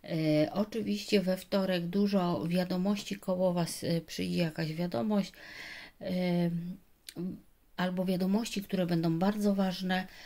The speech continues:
E, uważamy na pieniądze, na rozrzutność.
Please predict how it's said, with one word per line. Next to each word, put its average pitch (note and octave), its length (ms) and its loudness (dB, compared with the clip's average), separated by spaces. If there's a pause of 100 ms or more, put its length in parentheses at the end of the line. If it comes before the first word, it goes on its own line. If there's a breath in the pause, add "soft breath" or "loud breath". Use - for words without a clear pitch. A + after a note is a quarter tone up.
(180 loud breath)
E, E3+ 460 2
uważamy A3+ 680 4
na G3 160 2
pieniądze, A3+ 600 0
na F3+ 180 2
rozrzutność. F#3+ 880 0